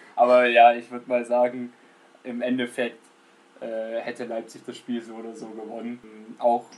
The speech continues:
was du grad gesagt hast, das stimmt. Ich dachte auch so, nachdem sie kurz nach der Halbzeit das Tor gemacht haben durch Mateta, dass Mainz vielleicht nochmal rankommt, aber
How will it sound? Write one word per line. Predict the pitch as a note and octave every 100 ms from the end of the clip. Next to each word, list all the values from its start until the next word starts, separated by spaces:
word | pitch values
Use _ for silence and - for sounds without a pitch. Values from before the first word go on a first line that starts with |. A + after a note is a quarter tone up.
| - -
was | A2+ A#2+
du |
grad | A2+ A2+
gesagt | B2+ A2 A#2 G#2
hast, | F#2+
das | -
stimmt. | - B2 B2+ B2
Ich |
dachte | - A2+ -
auch | A#2+ A#2+
so, | A#2+ A#2+ A2+ A2+ A2+
nachdem | A#2 - A2+ A2+
sie | A2
kurz | A#2 A#2 -
nach | A2+ A#2+
der | G#2
Halbzeit | F#2+ A2 - A#2+ A2 _ -
das | G2+ -
Tor | A#2
gemacht | A#2 A#2+ -
haben | A#2+ A2
durch | G#2+ -
Mateta, | G#2 G2 A#2+ G#2+ A2 A2 _ C3 - -
dass | A2+ - A2+
Mainz | A2+ A#2 A#2+
vielleicht | - A#2 A2+ A#2
nochmal | A#2 A2
rankommt, | B2 B2 B2 A#2+ B2
aber | A2+ G#2+